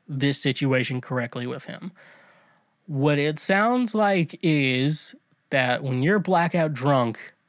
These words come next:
you don't wanna have sex, but you may consent to it, but you shouldn't have sex.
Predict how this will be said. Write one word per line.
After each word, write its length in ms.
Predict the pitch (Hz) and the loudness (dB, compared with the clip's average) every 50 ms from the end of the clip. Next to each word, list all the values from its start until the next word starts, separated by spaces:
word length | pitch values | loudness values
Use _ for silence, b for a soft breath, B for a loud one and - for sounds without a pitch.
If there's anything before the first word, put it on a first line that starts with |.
| _ _ _ _ _ _ _ _ | _ _ _ _ _ _ _ _
you 200 | 202 156 135 135 | -6 -4 -2 0
don't 220 | 147 147 147 147 151 | 2 2 0 0 0
wanna 180 | 151 143 143 | -2 -2 -2
have 220 | 123 123 120 127 - | -2 -2 -4 -4 -6
sex, 720 | - - - - - - - - - - - - - - - _ _ _ _ | -8 -10 -10 -12 -12 -14 -14 -14 -12 -12 -14 -14 -16 -18 -20 _ _ _ _
but 140 | - 131 120 | -10 -8 -4
you 100 | 147 165 | -4 -2
may 180 | 135 147 160 | 0 0 0
consent 440 | 147 - 196 180 - 262 262 254 185 | 2 2 0 0 2 0 0 0 0
to 160 | - 214 190 | 0 0 2
it, 200 | 185 180 - - b b b b b b _ _ | 2 0 -2 -4 b b b b b b _ _
but 80 | - | -10
you 80 | 135 120 | -8 -6
shouldn't 300 | 117 - - 139 143 139 | -4 -4 -2 -2 -2 -2
have 180 | 131 131 127 127 | -2 -4 -4 -4
sex. 640 | - - - - - - - - - - - - | -6 -8 -8 -10 -12 -12 -14 -12 -12 -12 -14 -16